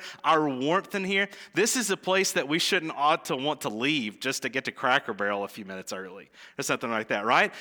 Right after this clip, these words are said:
This is a, this is a place that, that we should feel the, the sweet embrace of family as we come together. What do we have to do to continue to build that? I, I,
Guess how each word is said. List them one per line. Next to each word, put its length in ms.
This 220
is 100
a, 100
this 220
is 140
a 100
place 480
that, 280
that 180
we 200
should 280
feel 440
the, 160
the 100
sweet 380
embrace 640
of 220
family 560
as 120
we 140
come 300
together. 500
What 220
do 100
we 100
have 280
to 100
do 240
to 100
continue 520
to 100
build 340
that? 140
I, 80
I, 140